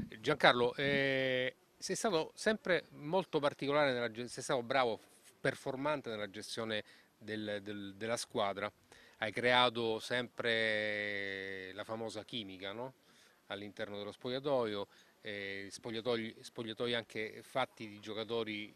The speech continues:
vario-, di, da, dal carattere variopinto. Eh,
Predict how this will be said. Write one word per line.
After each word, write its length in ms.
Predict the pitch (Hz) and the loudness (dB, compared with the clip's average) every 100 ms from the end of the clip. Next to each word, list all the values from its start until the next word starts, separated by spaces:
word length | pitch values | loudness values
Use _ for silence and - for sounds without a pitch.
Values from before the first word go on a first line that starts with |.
| 113 | -10
vario-, 320 | 110 113 117 | -6 -4 -6
di, 340 | 104 110 107 104 | -10 -10 -10 -6
da, 180 | 113 107 | -4 -2
dal 240 | 113 113 | -2 -2
carattere 460 | - 120 - 117 110 | 0 0 0 -4 -2
variopinto. 800 | 113 120 135 143 110 - 107 98 - - - - - | 0 0 0 0 -2 -6 -10 -10 -16 -20 -20 -20 -10
Eh, 600 | 110 107 101 101 101 | -6 -4 -4 -6 -8